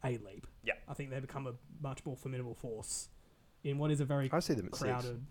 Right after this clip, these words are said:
Speaker 1: Uh, yeah, again, that's where I reckon they,
Speaker 3: I
Speaker 1: at their,
Speaker 3: quite like 'em at
Speaker 1: yeah,
Speaker 3: six.
Speaker 1: their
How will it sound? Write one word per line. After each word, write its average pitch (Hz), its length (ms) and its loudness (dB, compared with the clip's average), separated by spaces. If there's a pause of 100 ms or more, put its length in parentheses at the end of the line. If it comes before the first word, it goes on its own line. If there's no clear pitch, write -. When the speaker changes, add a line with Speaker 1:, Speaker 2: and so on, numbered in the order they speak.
(840)
Speaker 1:
Uh, 143 60 4
yeah, 147 300 8
again, 139 320 4
that's 131 240 -2
where 139 300 2 (680)
I 135 80 0
reckon 151 220 4
they, 160 120 4 (320)
Speaker 3:
I 160 80 0
Speaker 1:
at 135 60 0
their, 147 80 4
Speaker 3:
quite 135 140 8
like 110 180 2
'em 104 100 0
at 101 80 -2
Speaker 1:
yeah, 147 100 2
Speaker 3:
six. 117 120 -2
Speaker 1:
their 131 120 -4